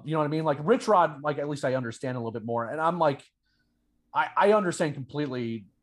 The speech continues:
like, the rationale for maybe not putting him on there. I do, and, like, I wouldn't be, like, upset that he w-, if he was left off. But my, my bigger issue would be, like, you, you need someone better than Sean Newcomb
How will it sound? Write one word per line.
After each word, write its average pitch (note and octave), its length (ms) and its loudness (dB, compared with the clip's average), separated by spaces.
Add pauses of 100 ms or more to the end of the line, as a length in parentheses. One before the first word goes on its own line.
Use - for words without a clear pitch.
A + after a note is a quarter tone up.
(120)
like, C3+ 240 -2
the C3 120 -4
rationale C3+ 460 0
for B2+ 100 -6
maybe B2 220 -4
not A2 380 -4
putting D3+ 180 -2
him D#3 140 -2
on D#3+ 160 0
there. D#3+ 240 -2
I A#2 100 0
do, B2 360 -4
and, B2 60 -4
like, A2 200 -8
I G#2+ 80 -8
wouldn't B2+ 260 -4
be, B2 120 -6
like, A2 180 -4
upset G#2+ 420 -8
that A#2 80 -8
he G#2+ 120 -12
w-, G2+ 260 -12
if G#2+ 80 -20
he A#2 80 -10
was F#2+ 120 -14
left A2 220 -8
off. G2 300 -8 (480)
But A2 260 0 (320)
my, D3 260 -6
my E3 200 2
bigger D3 260 -4
issue B2+ 220 -6
would A#2 100 -6
be, B2 80 -6
like, A2 240 -6 (1000)
you, C#3+ 200 -8
you E3+ 100 -6
need F3 180 -2
someone C#3 200 0
better A#2 160 -2
than A2 80 -8
Sean G#2+ 240 -4
Newcomb G2+ 480 -10